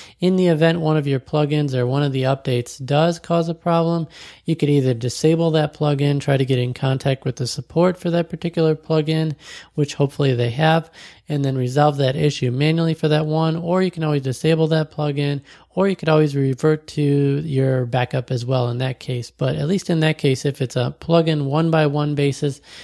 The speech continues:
you know the last thing that you did most likely caused the problem with your website, so it's easier to back out from that.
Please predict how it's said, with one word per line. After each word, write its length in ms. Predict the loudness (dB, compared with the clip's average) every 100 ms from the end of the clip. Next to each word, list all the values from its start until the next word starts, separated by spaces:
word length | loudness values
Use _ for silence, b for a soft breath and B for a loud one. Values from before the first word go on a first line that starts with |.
| B
you 120 | -2 2
know 160 | 2
the 160 | 2 -2
last 480 | 0 0 0 -2 0
thing 220 | 2 2
that 100 | 0
you 160 | 0
did 300 | 0 2 2
most 260 | 0 -2 -2
likely 300 | -2 -2 -4
caused 400 | -4 0 0 0
the 80 | -6
problem 340 | -4 -2 -2
with 180 | -6 -6
your 120 | 0
website, 420 | 2 2 0 -2
so 140 | 0 -2
it's 160 | -2
easier 380 | -4 -2 2 2
to 60 | 2
back 280 | 2 0 0
out 220 | -2 -2
from 320 | -4 -2 -2
that. 240 | -4 -4